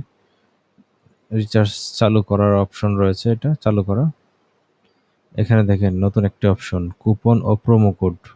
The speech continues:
এখানে ক্লিক করলে আপনার যদি কোনো কুপন বা প্রোমো কোডের অফার থাকে,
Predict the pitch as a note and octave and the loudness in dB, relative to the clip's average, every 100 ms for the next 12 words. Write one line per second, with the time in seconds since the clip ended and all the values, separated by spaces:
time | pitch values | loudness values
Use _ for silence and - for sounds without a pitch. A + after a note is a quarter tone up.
0 | _ _ _ _ _ _ _ _ A2 G#2+ | _ _ _ _ _ _ _ _ -8 -2
1 | A2+ A2 - G#2+ - G#2 G#2 C#3+ A2+ - | 0 0 0 -4 -2 0 2 2 0 0
2 | G#2+ G2 G2+ G2+ G#2 G#2+ G#2 - G2+ A2+ | 0 0 0 -2 0 0 -2 -4 -2 0
3 | G#2+ G#2 - A#2 G#2+ G2 G#2+ G#2 G#2 - | 2 0 2 2 2 0 -2 0 -4 -4
4 | - G2+ B2 A2+ G#2+ G2 | -6 -2 -2 0 0 0